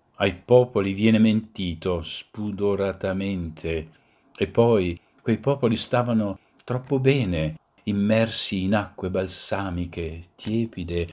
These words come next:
o appena calde come un abbraccio. Ma era un amplesso di mantide femmina,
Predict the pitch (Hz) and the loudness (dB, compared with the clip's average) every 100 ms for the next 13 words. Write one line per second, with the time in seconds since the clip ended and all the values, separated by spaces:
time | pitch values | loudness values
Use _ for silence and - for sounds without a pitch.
0 | _ _ - 107 - - 107 101 - 113 | _ _ -4 -4 -2 -4 -2 -4 -4 -4
1 | 110 92 98 92 101 101 95 - 107 104 | -2 2 2 2 0 0 -2 2 2 0
2 | - - 92 82 80 _ _ _ _ _ | -8 -4 0 0 -4 _ _ _ _ _
3 | _ _ _ _ _ 92 90 95 90 90 | _ _ _ _ _ -10 -8 -6 -4 -4
4 | 87 80 78 _ _ 98 101 - - 90 | -4 -4 -8 _ _ -4 -2 -2 -2 -2
5 | 82 87 92 98 92 87 - 82 - 117 | -2 0 0 -2 -4 -6 -6 -4 2 2
6 | 101 80 82 80 76 78 | 2 0 -2 -4 -4 -4